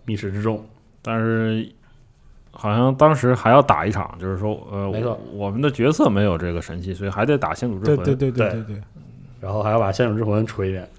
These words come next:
Speaker 2: 嗯。
Speaker 1: 哦，其实就相当于这个，呃，因为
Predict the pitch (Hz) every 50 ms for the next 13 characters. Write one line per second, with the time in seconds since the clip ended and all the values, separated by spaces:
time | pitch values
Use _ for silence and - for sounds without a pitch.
0 | - - - - - 104 98 90 82 76 - - - 98 101 113 107 - - -
1 | - 135 135 180 175 170 170 147 - - 196 185 185 175 175 170 143 113 117 123
2 | 135 127 110 104 101 95 98 101 - - - - - - - - - - - -
3 | - 101 101 98 98 95 98 104 120 147 185 196 185 151 110 101 107 110 113 113
4 | 113